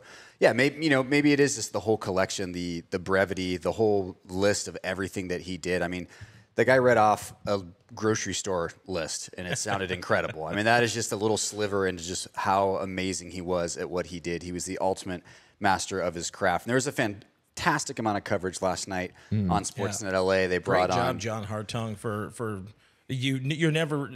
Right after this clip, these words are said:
Speaker 3: like, I heard, heard a lot of people, to, to cut you off for a second.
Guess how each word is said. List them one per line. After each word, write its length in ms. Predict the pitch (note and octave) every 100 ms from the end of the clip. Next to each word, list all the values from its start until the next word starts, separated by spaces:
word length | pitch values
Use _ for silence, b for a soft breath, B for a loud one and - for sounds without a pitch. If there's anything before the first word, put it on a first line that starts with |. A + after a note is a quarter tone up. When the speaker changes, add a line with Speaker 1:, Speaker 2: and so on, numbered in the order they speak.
| -
Speaker 3:
like, 220 | D3+ -
I 140 | C#3+ C#3+
heard, 340 | E3 D3+ D3
heard 160 | C3 D3+
a 40 |
lot 100 | C#3
of 80 | B2
people, 220 | C3+ A#2
to, 340 | - B2 A#2 - - -
to 320 | A#2 A2+ G#2+ - b b
cut 160 | E3+ D#3
you 100 | D3+
off 220 | C#3+ -
for 80 | C3+
a 40 |
second. 460 | - C3 A#2+ A#2+